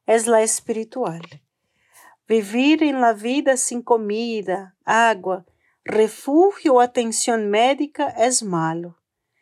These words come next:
Pero vivir la vida sin una relación con Dios, sin su vida en el alma, es mucho peor. Se acabará la pobreza física,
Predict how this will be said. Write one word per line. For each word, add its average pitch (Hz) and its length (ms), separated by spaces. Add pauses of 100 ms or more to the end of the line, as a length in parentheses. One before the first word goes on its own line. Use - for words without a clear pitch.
(340)
Pero 208 260
vivir 214 440
la 262 200
vida 254 580
sin 240 380
una 294 260
relación 247 680
con 294 300
Dios, 196 680 (440)
sin 240 280
su 240 280
vida 285 400
en 254 100
el 202 240
alma, 247 600 (240)
es 202 280
mucho 247 640
peor. 170 500 (1040)
Se - 240
acabará 208 560
la 254 180
pobreza 233 580
física, 214 920